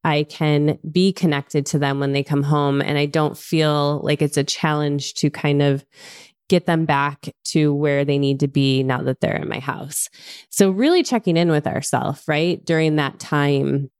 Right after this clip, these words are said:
And I'm sure that if you have your kids longer, like, mine are usually only away less than forty-eight hours. And that's enough for them to forget <laughs> that they're no longer there. So if yours are gone, like, a week on, a week off,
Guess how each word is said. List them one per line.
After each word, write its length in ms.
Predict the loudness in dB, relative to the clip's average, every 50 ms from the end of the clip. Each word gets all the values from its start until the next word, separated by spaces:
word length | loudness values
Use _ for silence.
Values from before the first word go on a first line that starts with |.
| _ _ _ -2
And 120 | 0 0
I'm 120 | 0 0
sure 200 | -2 -2 0 2
that 140 | 2 2 2
if 140 | 2 0 0
you 100 | 0 0
have 80 | 2 2
your 100 | 0 -2
kids 300 | 0 0 0 0 0 -2
longer, 480 | -2 0 0 0 0 0 -2 -2 -2
like, 320 | -2 -2 -4 -4 -6 -10 _ _ -20 -20 -20 -18 _
mine 220 | -4 -2 -2 0 0
are 160 | 0 0 0
usually 480 | 0 0 0 0 0 2 2 2 2 2
only 240 | 2 2 2 2
away 440 | 2 2 2 2 2 2 2 0 0
less 260 | 0 0 -2 -2 -2
than 160 | -2 -2 -2 -2
forty-eight 440 | -2 0 0 2 2 2 2 2
hours. 560 | 2 2 2 2 2 2 2 2 0 -2 -6 -10 _ _ -20 -20 -20 -20 -20 _ _ _ _ _ _ _ _ -4 -2
And 300 | 0 2 2 2 2 2
that's 300 | 0 0 -2 -2 0 0
enough 420 | 0 2 2 -2 -2 -2 -6 -14
for 260 | -18 -8 -2 -2 0
them 240 | 0 0 -2 -2 -2
to 120 | 0 -2 -2
forget 500 | -2 -2 -4 0 0 0 0 0 -4 -4
<laughs> 20 |
that 460 | -2 -2 -2 0 2 2 2 2 4
they're 140 | 2 2 2
no 160 | 4 2 2
longer 360 | 2 2 0 0 0 0 -2
there. 300 | 0 0 0 0 0 -4
So 240 | -6 -2 0 2 2
if 120 | 2 2 2
yours 240 | 2 2 2 2
are 120 | 2 0 2
gone, 320 | 2 2 2 2 0 0
like, 220 | -2 -2 -2 -2 0
a 100 | 0 2
week 240 | 2 0 0 0
on, 340 | 0 0 0 0 -2 -2 -4
a 60 | -4
week 240 | -2 -2 -2 0 0
off, 480 | 0 2 2 2 0 -2 -4 -6 -12